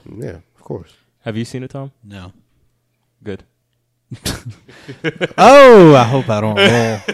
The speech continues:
Speaker 4: a low number this week.
Speaker 2: Well, I'm not giving you
Speaker 3: Oh yeah,
Speaker 2: Vampire
Speaker 3: he's not gonna
Speaker 2: in
Speaker 3: give it.
Speaker 2: Brooklyn.
Speaker 3: But when,
Speaker 4: Okay.
Speaker 3: but when, when I'll, I'll remember.
Speaker 2: I think it might be on my list though. If I'm
Speaker 3: Vampire in
Speaker 2: honest.
Speaker 3: Brooklyn?
Speaker 2: It might be.
Speaker 3: <laughs> Good.
Speaker 4: Mm, okay.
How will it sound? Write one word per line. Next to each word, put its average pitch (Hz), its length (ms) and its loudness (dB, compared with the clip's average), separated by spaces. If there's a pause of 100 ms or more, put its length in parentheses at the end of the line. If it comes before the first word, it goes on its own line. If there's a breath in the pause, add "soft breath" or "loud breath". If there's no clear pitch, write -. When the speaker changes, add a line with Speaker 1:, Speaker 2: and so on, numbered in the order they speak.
(320)
Speaker 4:
a 110 360 -12
low 131 200 -2
number 147 560 -4
this 120 260 -14
week. 147 360 -14
Speaker 2:
Well, 92 340 -12 (160)
I'm 98 160 -14
not 85 140 -14
giving 85 200 -16
you 80 240 -20
Speaker 3:
Oh 147 120 -8
yeah, 120 100 -6
Speaker 2:
Vampire 120 100 -4
Speaker 3:
he's 220 120 -2
not 147 80 0
gonna 117 100 -2
Speaker 2:
in 104 60 -8
Speaker 3:
give 113 120 -4
it. 113 120 -6
Speaker 2:
Brooklyn. 143 260 -2
Speaker 3:
But - 60 -10
when, 117 100 4
Speaker 4:
Okay. 101 160 -4
Speaker 3:
but 143 100 -2
when, 156 140 -4 (460)
when 202 140 -16
I'll, - 200 -16 (160)
I'll 240 120 -6
remember. 123 280 -8
Speaker 2:
I 143 80 -4
think 247 160 -6
it 349 80 -4
might 151 180 -4
be 117 100 -6
on 98 80 -10
my 92 60 -12
list 110 280 -10
though. 82 280 -16 (200)
If 90 120 -20
I'm 92 60 -20
Speaker 3:
Vampire 147 300 -6
in 151 80 -6
Speaker 2:
honest. - 20 -14
Speaker 3:
Brooklyn? 151 340 -10
Speaker 2:
It 101 80 -14
might 110 200 -14
be. - 80 -16
Speaker 3:
<laughs> - 480 -16
Good. 135 340 -6
Speaker 4:
Mm, 95 1120 -16
okay. 123 300 -6